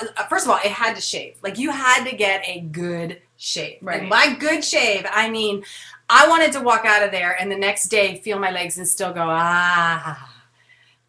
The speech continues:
Speaker 1: they feel good." So that was the key.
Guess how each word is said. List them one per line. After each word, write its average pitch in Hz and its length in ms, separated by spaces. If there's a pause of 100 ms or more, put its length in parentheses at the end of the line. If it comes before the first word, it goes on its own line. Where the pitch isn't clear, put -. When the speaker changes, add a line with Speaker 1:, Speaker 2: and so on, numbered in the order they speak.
(120)
Speaker 1:
they 180 300
feel 160 480
good." 139 500 (600)
So 214 320
that 269 220
was 339 160
the 247 80
key. 185 400